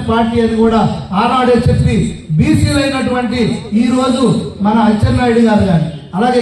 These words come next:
కింజరాపు రామ్మోహన్ నాయుడు గారు అతి పిన్న వయసులో క్యాబినెట్ మినిస్టర్, అలాగే రాష్ట్ర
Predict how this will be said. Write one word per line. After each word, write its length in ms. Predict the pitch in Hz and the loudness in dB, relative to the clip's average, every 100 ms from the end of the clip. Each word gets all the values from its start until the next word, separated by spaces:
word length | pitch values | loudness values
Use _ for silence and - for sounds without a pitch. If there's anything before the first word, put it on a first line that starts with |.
| 208 | 0
కింజరాపు 520 | 226 247 240 233 208 170 - - 190 | 0 2 2 2 2 0 -2 -4 0
రామ్మోహన్ 460 | 233 233 262 254 247 | 0 0 -2 0 0
నాయుడు 180 | 240 233 | 2 2
గారు 140 | 226 208 | 2 2
అతి 160 | 208 214 | 0 -2
పిన్న 180 | 247 247 | -2 -2
వయసులో 340 | 247 240 240 220 - - | -2 0 0 0 -2 -6
క్యాబినెట్ 440 | 190 220 233 233 208 196 | -2 0 0 -2 -2 0
మినిస్టర్, 440 | 220 - - - - 214 - - 180 | 0 0 0 -2 -4 -12 -16 -8 -2
అలాగే 240 | 226 247 214 208 | 0 0 0 0
రాష్ట్ర 320 | - - | 0 0